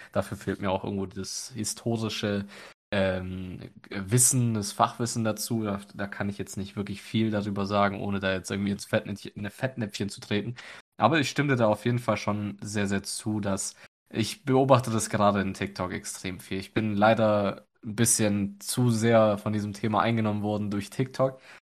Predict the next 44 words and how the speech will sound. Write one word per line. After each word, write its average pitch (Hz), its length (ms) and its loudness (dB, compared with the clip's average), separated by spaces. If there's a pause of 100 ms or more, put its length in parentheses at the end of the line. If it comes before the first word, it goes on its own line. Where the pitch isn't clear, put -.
(140)
Aber 110 180 6
was 123 280 4
man 120 360 0 (240)
selbst 120 440 0
jetzt, 147 300 0
wo 117 160 2
im 113 80 0
Endeffekt 113 300 -2
diese 107 160 -2
ganze, 101 500 -2 (520)
diese 101 180 0
ganze, 98 360 0
ähm, 90 840 -6
wie 95 100 -6
nennt 101 120 0
man 95 100 0
das, 95 240 -6
Welle 113 400 8
so 104 180 -2
abgeflacht 117 680 4
ist, 104 220 -6
dass 98 160 -4
so 107 60 -6
langsam 107 420 0 (260)
da 107 80 0
auch 101 80 4
ein 101 80 -2
bisschen 107 220 0
Ruhe 123 340 6
eingekehrt 107 520 2
ist - 140 -4
in 104 60 -4
das 98 120 -4
ganze 101 280 -2
Thema 101 260 -4
und 101 80 -2
da 101 80 0
jetzt - 180 -6
nicht 123 200 0
wirklich 104 260 -4
jedes 117 320 2
Video 113 200 2
darüber 101 300 -2
handelt, 120 300 -2